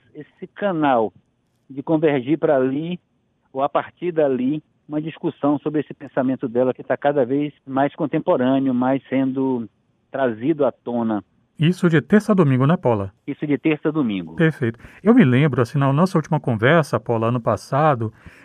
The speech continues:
Speaker 2: quando você tinha sido, né, você tinha sido recém-anunciado o novo diretor do man, você falou que é, que você,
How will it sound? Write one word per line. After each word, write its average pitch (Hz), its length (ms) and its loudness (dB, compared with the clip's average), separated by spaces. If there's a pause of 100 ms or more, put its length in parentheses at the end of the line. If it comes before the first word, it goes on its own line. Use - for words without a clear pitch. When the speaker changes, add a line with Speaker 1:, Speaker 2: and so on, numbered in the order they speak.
(120)
Speaker 2:
quando 131 180 0
você 135 280 0
tinha 143 180 -2
sido, 127 500 -2
né, 120 240 0 (160)
você - 220 -8
tinha 135 160 -4
sido 123 240 -4
recém-anunciado 135 920 2
o - 20 2
novo 123 200 0
diretor 117 360 0
do 104 80 -4
man, 123 440 -2 (640)
você 160 320 0
falou 190 460 2
que 170 220 0
é, 180 120 0 (160)
que 175 140 0
você, 170 500 2